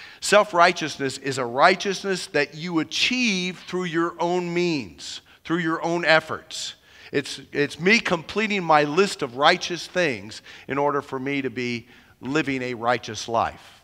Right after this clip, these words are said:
That is self-righteousness. I'm dependent upon me. Now, problems with self-righteousness. Uh,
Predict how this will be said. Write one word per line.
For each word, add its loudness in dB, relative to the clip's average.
That 4
is -2
self-righteousness. -2
I'm -4
dependent -8
upon -6
me. -8
Now, 0
problems 2
with -4
self-righteousness. 0
Uh, 4